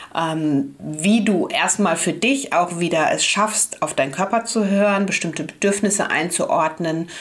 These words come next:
und ja, dann am Ende natürlich auch deinen Gewohnheiten eine Wendung geben kannst.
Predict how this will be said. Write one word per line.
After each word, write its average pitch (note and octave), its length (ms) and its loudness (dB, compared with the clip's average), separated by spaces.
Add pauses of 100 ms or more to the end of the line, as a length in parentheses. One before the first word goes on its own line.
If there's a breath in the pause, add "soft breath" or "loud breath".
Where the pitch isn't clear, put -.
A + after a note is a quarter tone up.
(280 loud breath)
und D#3+ 300 -2
ja, F3 260 2
dann D3 340 -4
am E3 140 -6
Ende E3+ 320 0
natürlich D#3+ 540 -4
auch D#3 180 -4
deinen D#3 280 -2
Gewohnheiten D3 720 -2
eine C#3 420 0
Wendung D3 680 0
geben C3 380 -2
kannst. - 600 -2